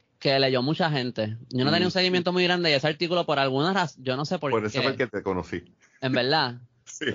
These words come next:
Speaker 1: Pues, yo no sé, yo creo que fue una una prima de mi, mi abuela es de Ponce. Y, este, una prima de ella, yo creo que fue, lo compartió y de ahí al-, y se fue como por Facebook,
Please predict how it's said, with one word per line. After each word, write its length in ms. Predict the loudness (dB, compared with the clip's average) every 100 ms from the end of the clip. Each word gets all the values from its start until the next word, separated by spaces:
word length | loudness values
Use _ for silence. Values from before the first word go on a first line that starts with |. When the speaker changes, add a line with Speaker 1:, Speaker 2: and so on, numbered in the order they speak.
| -2
Speaker 1:
Pues, 420 | 0 2 0 -2 -4
yo 200 | -6 -6
no 100 | -6
sé, 140 | -6
yo 100 | -4
creo 120 | -2 -2
que 100 | -4
fue 120 | -2
una 360 | -2 0 -2 -6 _ _
una 240 | -4 -2 0
prima 240 | 0 0
de 100 | 0
mi, 100 | 0
mi 100 | 0
abuela 240 | 2 2 0
es 40 |
de 80 | 0
Ponce. 440 | -2 -4 -6 -8 -10 _ _ _ _
Y, 180 | -2 0
este, 800 | 0 -4 -2 2 2 4 2 0
una 200 | 0 0
prima 260 | 2 0 2
de 80 | 2
ella, 100 | 2
yo 100 | 0
creo 140 | 0
que 100 | -2
fue, 440 | 0 2 2 0 _ -6
lo 180 | 0 2
compartió 920 | 0 0 -2 0 2 2 2 2 0 0
y 220 | 0 2
de 100 | 2
ahí 220 | 2 2
al-, 180 | 0 0
y 100 | -2
se 120 | -2
fue 140 | -2 0
como 200 | 0 0
por 140 | -2
Facebook, 560 | -2 -2 -4 -6 -10